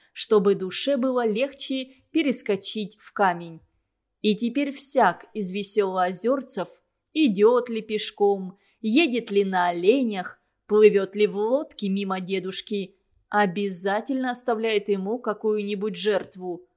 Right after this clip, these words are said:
Рога, лепёшку хлеба, щепоть соли. Кто не оставит, тому не будет удачи.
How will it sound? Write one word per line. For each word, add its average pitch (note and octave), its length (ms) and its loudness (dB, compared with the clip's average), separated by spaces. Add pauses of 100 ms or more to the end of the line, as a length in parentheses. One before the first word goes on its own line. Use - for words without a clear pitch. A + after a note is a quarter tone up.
(520)
Рога, A#3 760 0
лепёшку G#3+ 640 -4
хлеба, G#3+ 600 -2
щепоть G#3 580 0
соли. E3+ 640 -2 (220)
Кто A3 320 6
не G#3 200 -2
оставит, G3 840 -4 (220)
тому C4 340 4
не D#4+ 200 -6
будет C#4 440 -4
удачи. G3+ 720 -2